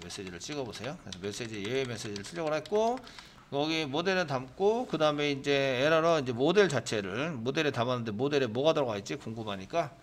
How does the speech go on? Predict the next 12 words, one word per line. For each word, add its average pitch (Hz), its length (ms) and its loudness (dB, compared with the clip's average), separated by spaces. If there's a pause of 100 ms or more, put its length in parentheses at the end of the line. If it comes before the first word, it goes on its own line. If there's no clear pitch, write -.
(580)
모델을 139 500 -6 (320)
별로 170 240 -2
안, 131 280 -4 (140)
저는, 170 220 -2 (180)
저는 139 240 -2
별로 160 220 0
안 107 100 -2
궁금한데 113 640 -6
<laughs> - 80 -20
모델 147 220 -2
자체를 107 360 -6 (480)
찍었어요. 190 440 -2